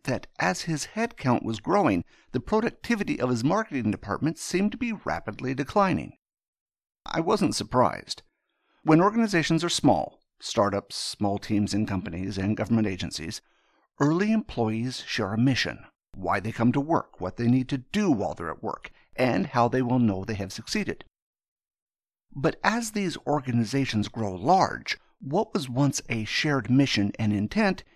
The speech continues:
gets buried under H R processes and key performance indicators. I told him that I had learned long ago that to keep that from happening, you need to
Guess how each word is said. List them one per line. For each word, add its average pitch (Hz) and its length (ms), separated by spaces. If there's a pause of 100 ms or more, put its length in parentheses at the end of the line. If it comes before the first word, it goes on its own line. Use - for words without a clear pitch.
(180)
gets 156 300
buried 120 520
under 107 480
H 120 220
R 110 160
processes 90 760
and 101 320
key - 180
performance 104 520
indicators. - 600 (880)
I 220 140
told 190 240
him 131 140
that - 180 (100)
I 170 140
had 185 160
learned 127 260
long 110 240
ago 98 400
that 92 220
to 101 100
keep - 440
that - 220
from 113 140
happening, 107 560 (320)
you 135 160
need 160 240
to - 200